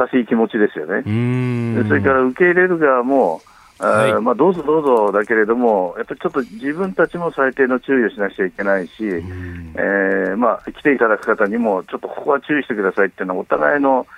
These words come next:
Speaker 2: はい。
Speaker 1: えー、その、行き過ぎないような注意力っていうのは、やっぱりいると思うんですね。
Speaker 2: うん。あのー、この優しい気持ちだとかっていうのは、こう、感染症、ウイルスが一番嫌うって、確か岡部先生、あのー、
Speaker 1: はい。
Speaker 2: いろんなところでおっしゃられてますよね。
Speaker 1: はい。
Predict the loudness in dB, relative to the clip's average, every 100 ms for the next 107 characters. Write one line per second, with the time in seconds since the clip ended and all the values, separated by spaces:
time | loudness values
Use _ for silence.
0 | -14 -8 -8 -2 0 2 4 2 0 0
1 | -2 -4 -10 -10 -4 -2 2 2 2 0
2 | -2 0 0 2 -2 -4 -4 -2 -2 -4
3 | -6 -4 -4 -4 -6 -10 -12 -8 -8 -6
4 | -6 -6 -4 -6 -6 -10 -12 -16 _ _
5 | _ _ _ -20 _ -20 -20 -20 -8 -4
6 | -2 -2 -2 -2 -2 -2 -4 -8 -2 0
7 | 2 2 2 2 0 -2 0 2 2 2
8 | -2 0 -2 0 -2 0 2 4 4 4
9 | 2 0 -2 2 0 2 2 4 4 6
10 | 6 6 4 4 4 4 2 2 2 2
11 | 0 0 2 2 2 2 0 -2 0 -2
12 | 0 0 0 0 0 0 -2 -4 -6 -8
13 | -18 -4 0 2 2 0 -2 0 2 2
14 | 2 2 2 0 0 0 0 0 -2 -4
15 | -8 -6 -2 -2 0